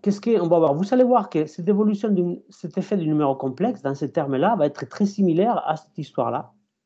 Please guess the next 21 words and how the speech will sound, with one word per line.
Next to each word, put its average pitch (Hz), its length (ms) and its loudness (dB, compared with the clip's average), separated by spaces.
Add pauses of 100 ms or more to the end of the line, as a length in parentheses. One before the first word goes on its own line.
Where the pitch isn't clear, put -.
(380)
Vous - 100 -14
allez 135 80 -4
voir, 127 280 -6
c'est 139 100 -18
très 156 200 -10
simple. 113 320 -8 (1700)
Donc, 143 120 -2
en 185 60 6
fait, 185 160 -2
un 208 60 2
numéro 233 280 6
complexe, 208 580 -2
si - 140 -18
vous 143 60 -10
vous 151 60 -2
rappelez, 180 360 2
on 208 80 2
pourrait 165 280 0
toujours 180 360 -2
le 147 100 -2
décomposer, 190 840 -2